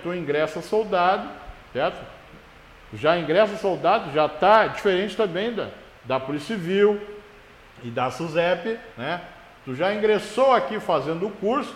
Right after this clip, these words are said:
tu já é policial, já está nomeado em diário oficial, já tá computando todo o teu tempo de serviço. O estágio probatório do praça,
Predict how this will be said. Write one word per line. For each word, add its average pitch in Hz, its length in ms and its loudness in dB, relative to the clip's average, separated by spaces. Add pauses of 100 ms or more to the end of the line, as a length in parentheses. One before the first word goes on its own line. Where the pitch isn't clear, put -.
tu 208 100 -4
já 208 220 2
é 190 120 2
policial, 208 640 0
já 127 120 -2
está 156 320 0
nomeado 170 520 -6
em 185 100 -12
diário 139 260 -2
oficial, 170 420 -4 (300)
já 151 180 2
tá 165 180 -2
computando 175 640 -4
todo 170 360 -4 (200)
o 160 100 -8
teu 165 180 0
tempo 160 280 -2
de 156 80 -10
serviço. 156 400 -4 (360)
O 285 360 8
estágio 180 520 0
probatório 143 800 -2 (760)
do 214 220 6
praça, 156 680 2